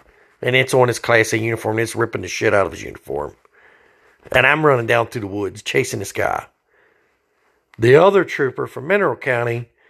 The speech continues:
decided there was an old road further up the top of that hill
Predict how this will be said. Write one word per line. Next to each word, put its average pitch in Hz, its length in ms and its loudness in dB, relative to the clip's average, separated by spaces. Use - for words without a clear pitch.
decided 123 840 0
there 120 120 -8
was 120 140 -10
an 135 60 -8
old 120 180 -4
road 147 440 2
further 143 440 0
up 135 120 -2
the - 80 -20
top 135 200 0
of 104 60 -6
that 101 160 2
hill 127 440 2